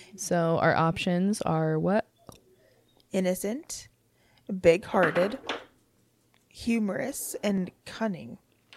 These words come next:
Speaker 1: I think you're big-hearted.
Speaker 2: Yeah, I definitely think you're big-hearted because you
Speaker 1: Okay.
Speaker 2: care for others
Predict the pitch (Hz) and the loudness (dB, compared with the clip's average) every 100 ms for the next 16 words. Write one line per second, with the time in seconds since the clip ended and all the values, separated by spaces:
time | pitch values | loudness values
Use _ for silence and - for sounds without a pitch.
0 | - - - 185 208 254 254 208 185 170 | -18 -18 -4 0 4 4 4 2 2 0
1 | 165 - - - - - - _ - - | -4 -4 -4 -4 -6 -10 -16 _ -20 -20
2 | - - 208 190 185 190 190 180 180 180 | -20 -6 -2 2 0 0 -2 -2 -2 -6
3 | 180 175 175 180 180 180 180 185 - 196 | -6 -8 -6 -6 -6 -6 -8 -6 -8 -6
4 | 190 185 180 185 - 180 180 - 180 160 | -4 -2 -2 -4 -2 -2 -2 -2 -2 0
5 | 170 160 175 | -2 -4 -6